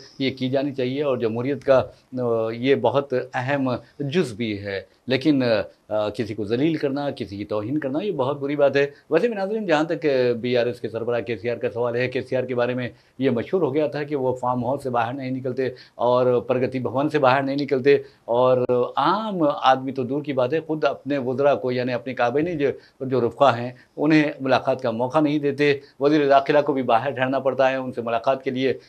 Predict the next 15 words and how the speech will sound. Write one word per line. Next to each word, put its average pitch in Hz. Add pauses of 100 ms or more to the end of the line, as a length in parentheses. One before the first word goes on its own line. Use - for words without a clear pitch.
(120)
इंतज़ार 131
करना 147
पड़ता 135
है, 139
फिर 127
भी 123
इजाज़त 117
नहीं 143
मिलती। 143 (240)
तो 220
इस 208
तरह 196
की 185
बातें, 139
अ, -